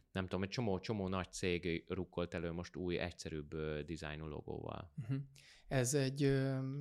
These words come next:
Speaker 2: érdekes tendencia, de szerintem nincs összefüggés közöttük, vagy én legalábbis nem látom az összefüggést, hanem
Speaker 1: Mhm.
Speaker 2: az adott sztorira ez egy, ö, ez egy válasz, mert például a, azt hiszem, a Guinnessnek, ö, visszajött ez a három D-sített változat, ugye nekik
Speaker 1: Igen.
Speaker 2: egy ilyen hárfa,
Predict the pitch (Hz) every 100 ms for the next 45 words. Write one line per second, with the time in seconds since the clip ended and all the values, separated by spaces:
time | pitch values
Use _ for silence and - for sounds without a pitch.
0 | 151 - - - - 175 190 135 123 -
1 | 131 131 131 143 131 127 - 127 131 123
2 | 131 139 143 147 135 127 131 117 - 117
3 | - 110 110 110 - 117 113 - - -
4 | 117 156 143 127 120 117 117 123 110 107
5 | 127 120 120 110 117 - 123 131 - 131
6 | 120 123 110 135 117 - - - 131 113
7 | 110 110 113 117 110 110 120 110 107 -
8 | - - 120 117 120 110 98 95 113 110
9 | 120 117 113 110 107 110 - - - -
10 | - 123 123 117 107 120 131 147 - 160
11 | 156 - _ _ _ - 127 127 135 -
12 | 123 - 120 120 113 104 107 107 101 113
13 | 110 110 107 104 113 113 - 101 104 92
14 | 120 107 110 107 104 71 - - - 113